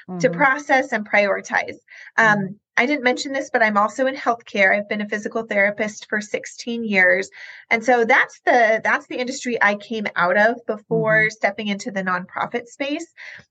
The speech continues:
Speaker 1: And in healthcare, we use the word triage often. Um, if you're
Speaker 2: Mm.
Speaker 1: going into the E R or if you're going and being seen by your doctor, they're gonna triage your symptoms. They're gonna triage,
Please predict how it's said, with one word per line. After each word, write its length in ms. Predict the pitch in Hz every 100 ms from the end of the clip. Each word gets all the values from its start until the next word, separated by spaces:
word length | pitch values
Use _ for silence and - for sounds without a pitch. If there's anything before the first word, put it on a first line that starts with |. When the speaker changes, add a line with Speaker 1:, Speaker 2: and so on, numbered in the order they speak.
| _
Speaker 1:
And 140 | 240
in 100 | 247
healthcare, 720 | 240 - 466 - 302 247 233 226
we 140 | 233
use 220 | 233 262
the 80 | 262
word 200 | 220 196
triage 760 | - - 247 240 202 190 190 - - _
often. 540 | 196 185 - - - - - _ - 175
Um, 180 | 180 220
if 100 | 208
you're 120 | 190
Speaker 2:
Mm. 100 | 143
Speaker 1:
going 180 | 240 262
into 260 | 269 285 302
the 100 | 262 -
E 180 | 233
R 320 | 220 196 190 190
or 60 |
if 120 | 190
you're 120 | 196 190
going 480 | 208 220 233 233 -
and 240 | 214 208
being 220 | 208 208
seen 260 | 208 226 220
by 140 | 214
your 160 | 214 202
doctor, 320 | 202 196 233
they're 160 | 226 262
gonna 220 | 571 480
triage 560 | - 277 262 254 277 262
your 80 |
symptoms. 540 | 254 - 254 262 240 240
They're 120 | 208
gonna 200 | 208 196
triage, 600 | 196 - 254 233 226 226